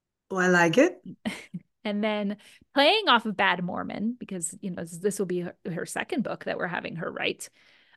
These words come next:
Speaker 2: I had Bad Housewife.
Speaker 1: Ooh.
Speaker 2: Because she pissed the franchise off with, with the black eye cover-ups a lot. She has a lot of people, like, in the, in the nation,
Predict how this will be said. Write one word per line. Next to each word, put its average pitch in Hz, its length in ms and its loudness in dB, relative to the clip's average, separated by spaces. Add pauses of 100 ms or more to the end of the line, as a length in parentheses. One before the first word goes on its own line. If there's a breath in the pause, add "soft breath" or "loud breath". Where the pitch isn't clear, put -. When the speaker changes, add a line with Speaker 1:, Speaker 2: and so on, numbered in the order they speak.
Speaker 2:
I 180 160 -4
had 185 540 -4
Bad 185 320 -2
Housewife. - 720 -6 (640)
Speaker 1:
Ooh. 233 1000 10
Speaker 2:
Because 208 440 2
she - 180 -2
pissed 208 300 -4
the 208 60 -2
franchise 190 460 -6
off 180 260 -2
with, - 100 -12 (320)
with 190 240 -10
the 196 160 -2
black - 300 -6
eye - 120 -4
cover-ups - 540 -6
a 185 80 -6
lot. 180 200 -4
She - 120 -6
has 175 100 -6
a - 60 -12
lot 190 300 0
of 220 180 -4
people, 196 500 0
like, 190 220 -2
in 185 260 -6
the, 175 380 -8 (100)
in 180 160 -6
the 175 80 -8
nation, 202 720 -4